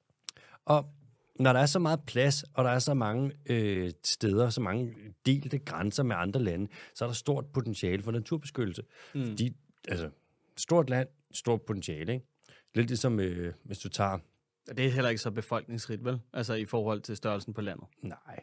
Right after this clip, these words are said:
Speaker 1: jeg tror, der bor omkring, er det to hundrede fyrre millioner eller tre hundrede millioner eller sådan noget i Rusland. Det er ikke noget særligt. Ikke i forhold til, hvor stort det er. Men det er sådan lidt, tag Vatikanstaten eller Monaco eller et eller andet. Deres naturbeskyttelsespotentiale,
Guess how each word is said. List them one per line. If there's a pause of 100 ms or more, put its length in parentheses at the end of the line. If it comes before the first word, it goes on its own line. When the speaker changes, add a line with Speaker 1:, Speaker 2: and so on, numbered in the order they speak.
(100)
Speaker 1:
jeg
tror,
der
bor (560)
omkring, (720)
er
det
to
hundrede (360)
fyrre
millioner
eller
tre
hundrede
millioner
eller
sådan
noget
i
Rusland.
Det
er
ikke
noget
særligt. (240)
Ikke
i
forhold
til,
hvor
stort
det
er. (1000)
Men
det
er
sådan
lidt,
tag
Vatikanstaten
eller
Monaco
eller
et
eller
andet. (260)
Deres
naturbeskyttelsespotentiale,